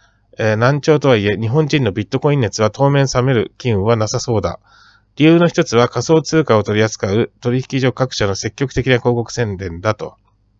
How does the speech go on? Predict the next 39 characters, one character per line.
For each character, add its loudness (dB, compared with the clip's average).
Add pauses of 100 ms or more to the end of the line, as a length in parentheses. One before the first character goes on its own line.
(1600)
ビ 0
ッ -12
ト 4
フ 4
ラ 4
イ 2
ヤ 2
ー 0
に -4
並 0
ぶ 2
大 4
手 -2
の -2
コ 2
イ 2
ン -2
チ 0
ェ -2
ッ -10
ク -6
は 0
二 -2
千 0
十 -2
七 2
年 -2
十 -2
二 -2
月 -2
上 -2
旬 -4
か -4
ら、 2 (1080)
タ 2
レ 4
ン -2
ト 0
の、 2